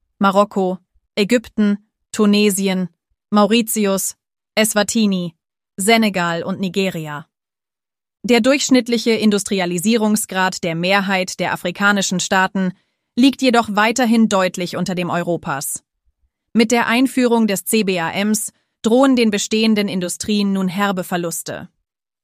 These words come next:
Insgesamt rechnen Wissenschaftlerinnen und Wissenschaftler der London School of Economics und der African Climate Foundation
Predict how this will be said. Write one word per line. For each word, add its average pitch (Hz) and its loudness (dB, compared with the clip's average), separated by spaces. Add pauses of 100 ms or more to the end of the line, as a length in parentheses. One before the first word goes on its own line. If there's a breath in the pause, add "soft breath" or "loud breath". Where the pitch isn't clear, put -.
(920)
Insgesamt 233 0 (360)
rechnen 214 2
Wissenschaftlerinnen 202 -2
und 180 -6
Wissenschaftler 185 -2 (380)
der 214 4
London 233 4
School 220 2
of 214 -2
Economics 190 -2 (360)
und 214 2
der 196 0
African 208 -2
Climate 196 0
Foundation 170 -2